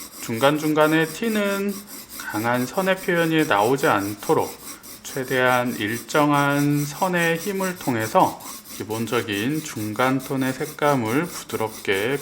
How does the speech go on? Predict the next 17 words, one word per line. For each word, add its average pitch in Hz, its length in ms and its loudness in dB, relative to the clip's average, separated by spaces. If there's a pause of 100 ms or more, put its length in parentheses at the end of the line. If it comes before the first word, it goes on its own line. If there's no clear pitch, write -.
표현을 156 640 0
진행해 101 460 -6
주세요. 98 440 -4 (840)
일단 110 400 -6
끝에서 131 500 -6
끝까지 151 880 -2 (560)
형태를 147 800 2
벗어나지 135 640 2
않을 120 420 2
정도의 120 680 0
긴 107 460 -6
선을 135 440 0
이용해서 107 680 0 (680)
빈틈없이 101 1300 -6
매끄러운 104 760 -2
색감의 127 580 -4
표현을 139 640 0